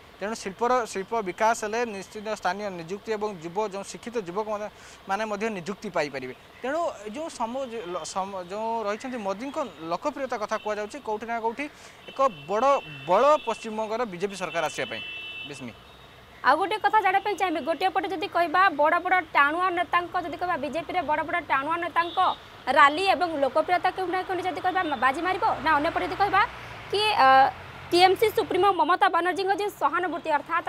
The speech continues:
Speaker 2: ତାଙ୍କର ଯେଉଁଭଳି ଭାବରେ ଆକ୍ସିଡେଣ୍ଟ ହେଇଥିଲା, ତାପରେ ତାଙ୍କୁ ଏକ ପ୍ରକାର ସହାନୁଭୂତିର ଭୋଟ, ତାପରେ ମଧ୍ୟ ସମସ୍ତଙ୍କ ନଜର ଅଛି। କ'ଣ ଲାଗୁଛି, ଆଶା କ'ଣ ଆସୁଛି, କିଏ ଜିତିବ?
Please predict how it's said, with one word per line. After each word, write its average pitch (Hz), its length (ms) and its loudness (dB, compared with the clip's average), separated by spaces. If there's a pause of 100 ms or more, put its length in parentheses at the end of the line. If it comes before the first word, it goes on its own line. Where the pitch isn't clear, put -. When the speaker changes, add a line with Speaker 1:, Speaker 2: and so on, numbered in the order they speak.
(120)
Speaker 2:
ତାଙ୍କର 302 320 -2
ଯେଉଁଭଳି 302 200 0
ଭାବରେ 311 120 0
ଆକ୍ସିଡେଣ୍ଟ 285 520 -2
ହେଇଥିଲା, 285 420 0
ତାପରେ 277 360 -2
ତାଙ୍କୁ 311 240 -6
ଏକ 320 100 -8
ପ୍ରକାର 339 240 -6 (120)
ସହାନୁଭୂତିର 311 560 -2 (120)
ଭୋଟ, 240 140 0 (380)
ତାପରେ 427 240 2
ମଧ୍ୟ 403 180 0
ସମସ୍ତଙ୍କ 320 320 -4
ନଜର 247 180 -2
ଅଛି। 233 140 -10
କ'ଣ 370 100 0
ଲାଗୁଛି, 320 300 2
ଆଶା 269 260 0
କ'ଣ 339 180 -2
ଆସୁଛି, 320 320 -4 (100)
କିଏ 349 100 -4
ଜିତିବ? 269 260 -6